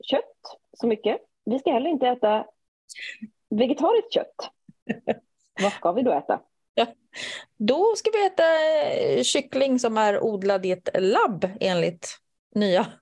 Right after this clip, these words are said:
Speaker 2: nya rön.
Speaker 1: Enligt mig. <laughs>
Speaker 2: Enligt, enligt Sofia Antonsson.
Speaker 1: Ja. Alltså, är inte det här sjukt coolt? Tycker jag i alla
Speaker 2: Ja.
Speaker 1: fall.
Speaker 2: Ja, men alltså,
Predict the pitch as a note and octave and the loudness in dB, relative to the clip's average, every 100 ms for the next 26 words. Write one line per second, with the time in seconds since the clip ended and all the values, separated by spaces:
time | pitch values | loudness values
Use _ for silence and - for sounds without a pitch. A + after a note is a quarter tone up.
0 | _ B3 A3 G3 F3+ E3+ G3 B3+ C4+ B3+ | _ 0 2 2 2 0 0 2 2 0
1 | G3+ G#3+ - _ F4 - E4 C4+ C4 A#3+ | 0 0 -2 _ -4 -4 0 2 2 2
2 | C#4 C4 - C4+ C4 A#3 A3 G#3 G3 - | -2 -2 -2 0 2 2 2 0 0 -2
3 | - D#4 D#4 - G4+ F#4+ E3 - - - | -4 -8 -8 -6 -6 -4 -8 -8 -14 -18
4 | - _ B3 A#3+ - C4+ D4 A#3+ F#3+ F#3 | -20 _ -2 0 -2 0 0 -2 -4 0
5 | D#3+ D3+ D3+ - _ - - - - A3+ | 0 0 -2 -12 _ -10 -6 0 0 0
6 | - - - - - _ - - - - | -4 -12 -20 -20 -20 _ -2 -2 -2 -14
7 | _ - - _ _ _ - C3+ F3 - | _ -16 -16 _ _ _ -4 2 2 2
8 | C4 - - F4+ - - _ B3+ C#4+ D4+ | 0 0 0 -2 -4 -20 _ 0 2 2
9 | D4 D4 | 2 0